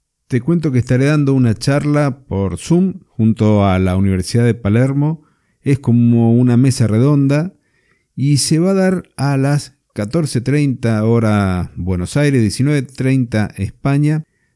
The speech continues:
en donde en pocos minutos haré un resumen sobre una ponencia que también la vas a encontrar en la misma plataforma de la Universidad de Palermo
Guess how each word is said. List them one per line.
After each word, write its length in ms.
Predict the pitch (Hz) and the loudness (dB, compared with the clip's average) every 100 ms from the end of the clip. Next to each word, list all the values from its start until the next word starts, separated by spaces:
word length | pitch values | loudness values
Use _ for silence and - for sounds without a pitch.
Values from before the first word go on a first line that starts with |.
| - | -2
en 140 | 135 | 0
donde 460 | 156 151 151 151 147 | 2 2 2 2 2
en 100 | 135 | 0
pocos 280 | 160 175 151 | -4 0 2
minutos 500 | 147 170 160 165 135 | 2 0 0 -2 0
haré 200 | 131 151 | 0 2
un 100 | 131 | 2
resumen 580 | 123 - 165 156 156 | 0 0 0 2 2
sobre 500 | 131 - 120 117 117 | 0 0 0 2 2
una 260 | 117 123 107 | 2 2 0
ponencia 600 | 123 143 143 - 135 120 | 0 0 0 0 -2 -2
que 140 | 90 | -6
también 420 | 78 78 90 120 123 | -4 -4 0 0 0
la 80 | 107 | 0
vas 280 | 110 107 | -2 -2
a 40 | 98 | -2
encontrar 420 | 90 90 101 101 | -4 -4 -2 0
en 80 | 92 | -2
la 100 | 82 | -2
misma 340 | 98 104 92 | 0 0 -2
plataforma 680 | 92 80 80 120 117 107 90 | -6 -8 -4 -2 2 2 0
de 340 | 80 82 76 | -2 -6 -6
la 120 | 78 | -6
Universidad 440 | 85 82 82 - 110 | -6 -6 -8 -4 -4
de 60 | |
Palermo 480 | 104 95 117 117 127 | -2 -2 -2 0 -2